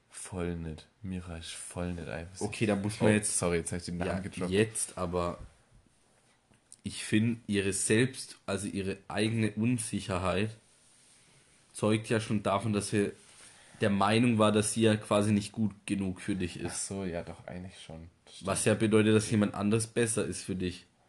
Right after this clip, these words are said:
Speaker 1: Ja, das kann sein.
Speaker 2: Aber sie wollte ja nicht Schluss machen. Also, es ist jetzt vielleicht keine direkte Eifersucht, weil du ja auch niemanden am Start hattest. So einer bist du ja nicht.
Speaker 1: Nee.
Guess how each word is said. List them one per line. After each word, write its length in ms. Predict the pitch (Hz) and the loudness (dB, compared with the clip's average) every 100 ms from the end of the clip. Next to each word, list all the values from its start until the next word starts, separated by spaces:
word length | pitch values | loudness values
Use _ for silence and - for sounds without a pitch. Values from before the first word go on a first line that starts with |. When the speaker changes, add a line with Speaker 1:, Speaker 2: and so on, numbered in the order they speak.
| _ _ - | _ _ -20
Speaker 1:
Ja, 100 | - | -16
das 180 | 92 - | -16 -18
kann 160 | - 90 | -20 -20
sein. 280 | 87 87 90 | -20 -20 -10
Speaker 2:
Aber 160 | 95 98 | -4 0
sie 140 | 101 | 2
wollte 220 | 98 98 98 | 2 4 4
ja 80 | 95 | 2
nicht 180 | 101 | 0
Schluss 240 | - 131 131 | 2 0 4
machen. 220 | 98 95 | 2 4
Also, 240 | 92 95 - - - _ _ | 0 -2 -4 -20 -20 _ _
es 220 | 104 104 | -4 -2
ist 120 | 113 117 | -2 -2
jetzt 140 | 110 | -4
vielleicht 320 | - 110 104 | 0 2 2
keine 260 | - 107 101 | 0 0 0
direkte 420 | 101 101 104 - | 2 2 2 0
Eifersucht, 500 | 98 110 113 113 - | -2 -2 -4 -6 -2
weil 120 | 98 | 0
du 60 | 95 | 2
ja 60 | 92 | 0
auch 140 | 92 | 0
niemanden 320 | 98 95 76 | -2 0 -2
am 140 | 85 92 | -4 -6
Start 420 | - - 90 107 | -6 -6 -6 -4
hattest. 340 | 107 120 123 - - _ _ _ _ _ _ _ _ _ _ | -4 -4 -8 -16 -20 _ _ _ _ _ _ _ _ _ _
So 100 | - | -14
einer 220 | 64 87 87 | -8 -6 -6
bist 220 | 82 - | -6 -2
du 60 | |
ja 100 | 95 | 0
nicht. 260 | 101 113 113 _ - | 0 -2 -8 _ -6
Speaker 1:
Nee. 340 | 127 123 123 | 0 0 -2